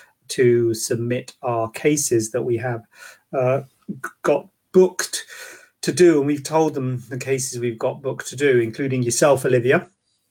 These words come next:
um, uh, because we need to give people like you dates,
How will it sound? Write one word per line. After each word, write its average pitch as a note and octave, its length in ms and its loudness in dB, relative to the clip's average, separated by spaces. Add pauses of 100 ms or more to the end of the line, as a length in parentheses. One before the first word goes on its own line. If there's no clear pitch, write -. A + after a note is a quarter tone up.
(880)
um, C3 640 0
uh, C3+ 220 0
because C3 360 -2
we C#3+ 200 -4
need C#3+ 180 -4
to C#3 80 -10
give C3 200 -4
people C3 280 -2
like A#2+ 280 0
you C3 600 4 (380)
dates, - 560 -6